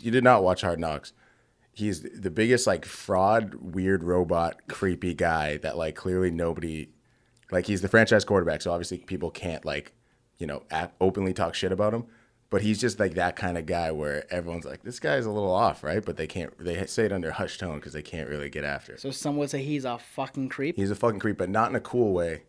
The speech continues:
Speaker 2: Not like the mini?
Speaker 1: Like Minshew. Like, in an actual kind of creep way. He, he's kinda dead behind the eyes.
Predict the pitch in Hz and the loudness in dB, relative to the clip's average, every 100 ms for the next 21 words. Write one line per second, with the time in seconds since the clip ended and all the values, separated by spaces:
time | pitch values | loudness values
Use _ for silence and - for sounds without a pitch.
0 | _ 147 143 139 135 131 135 139 156 104 | _ -4 -2 -2 -4 -4 -2 -2 -2 -2
1 | 90 82 90 78 - 69 - _ - 92 | -2 -4 -6 -6 -8 -10 -12 _ -8 -4
2 | 82 - 101 90 90 90 87 - 82 92 | -4 -4 -4 -2 0 0 0 -2 -4 -4
3 | 78 - 80 76 85 80 92 92 101 98 | -6 -6 -8 -6 -4 -4 -6 -4 -4 -2
4 | - 120 117 95 95 90 90 85 82 80 | 0 2 2 2 0 0 -2 -2 -4 -4
5 | 78 | -8